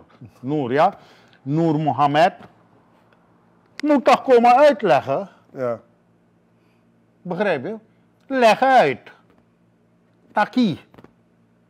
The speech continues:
Speaker 2: Want we,
Speaker 1: Saipsa.
Speaker 2: want ze kunnen nu niet komen zeggen van de zaak is bij O M, we kunnen niet erover praten, want meneer Noor Mohammed heeft de hele persconferentie gehouden.
Speaker 1: Ja.
Speaker 2: Dus eigenlijk
Speaker 1: Nee,
Speaker 2: moeten ze verder gaan
Speaker 1: nee,
Speaker 2: met
Speaker 1: dat
Speaker 2: de
Speaker 1: heeft niets te maken met O M. Ik O M doe en roko.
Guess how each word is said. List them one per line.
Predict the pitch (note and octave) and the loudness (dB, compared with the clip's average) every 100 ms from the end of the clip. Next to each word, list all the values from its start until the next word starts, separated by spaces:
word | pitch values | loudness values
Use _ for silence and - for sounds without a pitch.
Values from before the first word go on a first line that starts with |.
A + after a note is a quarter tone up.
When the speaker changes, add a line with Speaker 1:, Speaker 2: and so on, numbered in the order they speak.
| _ _ - - | _ _ -20 -2
Speaker 2:
Want | C#3 C3 | 0 2
we, | |
Speaker 1:
Saipsa. | C#3+ A#2+ - - - | 0 -2 -8 -10 -2
Speaker 2:
want | C3 B2+ A#2+ | -2 -2 -6
ze | C#3+ | -8
kunnen | - B2+ B2 B2+ | -4 -4 -4 -2
nu | E3+ | -2
niet | G3 | -2
komen | G#3+ A#3 A3+ | -4 -2 -2
zeggen | G#3 F3+ E3+ | 0 0 -2
van | D#3 C3+ C3 - | -2 -2 -4 -10
de | C3+ | -14
zaak | C3 C3+ B2 | -8 -6 -6
is | C3 A2 | -10 -12
bij | A#2+ B2 - | -8 -8 -8
O | B2 B2+ A2+ | -14 -12 -12
M, | |
we | A#2 - | -12 -12
kunnen | A#2+ | -12
niet | A#2 | -12
erover | B2+ A#2 A2+ | -10 -10 -12
praten, | B2 G#2+ C3+ | -8 -8 -6
want | B2 | -8
meneer | B2+ B2 | -10 -12
Noor | A2+ E3+ D3+ | -10 -8 -8
Mohammed | A2+ G2+ G2+ | -10 -12 -14
heeft | A2+ G2 | -16 -16
de | G2+ | -16
hele | G#2 | -16
persconferentie | F#2+ G2+ G#2 A2+ C3+ C#3 | -16 -16 -16 -12 -10 -10
gehouden. | A2+ G2 F2+ F#2+ _ _ - | -12 -14 -16 -20 _ _ -18
Speaker 1:
Ja. | B3 G2 F2 _ _ - | -16 -16 -20 _ _ -12
Speaker 2:
Dus | C#3 C3 | -10 -10
eigenlijk | - C3+ F3 | -6 -6 -4
Speaker 1:
Nee, | F3 | -8
Speaker 2:
moeten | D#3+ D3 | -8 -10
ze | - | -10
verder | - G#3 A#3 | -10 -8 -6
gaan | C#4+ | -4
Speaker 1:
nee, | D4 | -2
Speaker 2:
met | C#4+ | 0
Speaker 1:
dat | D4 | 0
Speaker 2:
de | C4 | -2
Speaker 1:
heeft | C4+ | -4
niets | C4 A3+ | -6 -6
te | C#4 | -6
maken | B3 C4 A#3+ | -6 -8 -6
met | B3+ A#3+ | -6 -4
O | A3 G#3 G3 | -4 -2 -2
M. | |
Ik | A#3+ A#3+ | -6 -8
O | A#3+ A3 | -10 -8
M | A#3 A3 | -6 -6
doe | A#3 | -4
en | A#3 | -2
roko. | A#3 A3 G#3+ G3+ F#3 F#3 | 0 0 0 0 0 -4